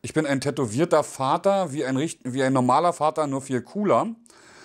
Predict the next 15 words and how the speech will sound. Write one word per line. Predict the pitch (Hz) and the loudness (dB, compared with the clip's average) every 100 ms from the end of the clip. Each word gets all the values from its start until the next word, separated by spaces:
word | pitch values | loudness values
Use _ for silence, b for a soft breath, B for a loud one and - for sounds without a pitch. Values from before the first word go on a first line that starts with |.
| B _ | B _
äh, | 135 139 | 0 0
ist | 151 - | 0 0
dann | 131 | 2
rausgewandert. | 113 127 127 98 98 87 - - | 4 2 0 -2 -6 -10 -12 -10
Das | 117 | -4
hat, | 127 120 | -4 -4
das | 110 113 | -10 -6
hat | 120 104 107 110 | -6 -6 -8 -4
so | 110 110 | -2 0
mit | 117 104 | 0 0
ein | |
bisschen | 110 117 | 0 0
Blau | 107 104 120 | 2 2 2
und | 123 | 0
so. | 101 | -2